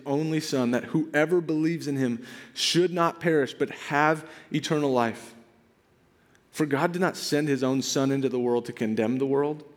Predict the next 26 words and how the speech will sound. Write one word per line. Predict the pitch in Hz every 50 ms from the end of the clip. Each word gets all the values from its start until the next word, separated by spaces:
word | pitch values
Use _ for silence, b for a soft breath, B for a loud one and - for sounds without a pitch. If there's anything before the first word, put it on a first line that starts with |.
| B B B B B B B B B B
but | 151 147
in | 151 151 -
order | - 151 165 165 165 151
that | 151 135
the | 151 147
world | 143 139 135 147 156 165 160 147
might | 147 139 131 -
be | - 156
saved | 135 - - - 143 147 143 139 131 - - B B B B B
through | - - - 139 147 151 147 120
him. | 120 104 95 85 - - - - _ _ _ _ _ _ _ _ _ _ _ b b b b b b
Whoever | - 185 180 196 196 208
believes | 196 170 175 165 170 175 190 202 175 170
in | 170 147
him | 151 185 190 185
is | 160 151
not | 180 170 180 -
condemned, | 180 165 156 156 170 175 175 170 - B B B B B B B B _
but | - 147 139
whoever | 151 160 156 151 147
does | 135 131 113
not | 120 127 127 135 127
believe | 139 143 131 127 120
is | 120 120 -
condemned | - 147 135 120 127 135 139 139 127
already | 120 117 113 113 107 113 104 90 -